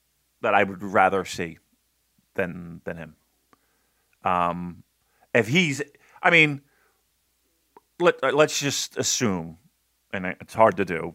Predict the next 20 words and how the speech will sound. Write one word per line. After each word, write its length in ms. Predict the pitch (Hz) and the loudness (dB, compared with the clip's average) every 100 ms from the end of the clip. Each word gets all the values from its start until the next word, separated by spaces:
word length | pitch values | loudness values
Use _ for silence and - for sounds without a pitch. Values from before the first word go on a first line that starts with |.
| _ | _
because 460 | 90 - 87 85 - | -12 -8 -8 -10 -12
we've 160 | 95 | -10
been 140 | 95 92 | -8 -4
wrong 260 | 95 87 | -4 -2
many 180 | 87 82 | -4 -6
times 300 | 90 87 - | -8 -8 -10
before, 440 | - - 87 - - _ _ _ _ _ _ _ | -20 -16 -14 -14 -16 _ _ _ _ _ _ _
but 120 | 117 | 0
let's 160 | 135 139 | 0 -2
just 180 | 143 123 | -4 -4
assume 520 | - 120 104 95 90 _ _ _ _ _ _ _ _ _ _ | -2 0 -2 -4 -12 _ _ _ _ _ _ _ _ _ _
people 240 | - 135 120 | 0 0 0
can 160 | 113 | 0
get 140 | 101 98 | 0 0
into 180 | 92 | -4
the 80 | 90 | -10
country. 420 | - 85 - - _ _ _ _ _ _ _ _ _ _ _ _ _ _ _ _ _ _ _ _ _ _ _ _ _ _ - | -10 -10 -12 -20 _ _ _ _ _ _ _ _ _ _ _ _ _ _ _ _ _ _ _ _ _ _ _ _ _ _ -6
Are 60 | 110 | -2
you, 340 | 113 117 113 | 0 2 4
uh, 340 | 107 107 104 | 6 8 6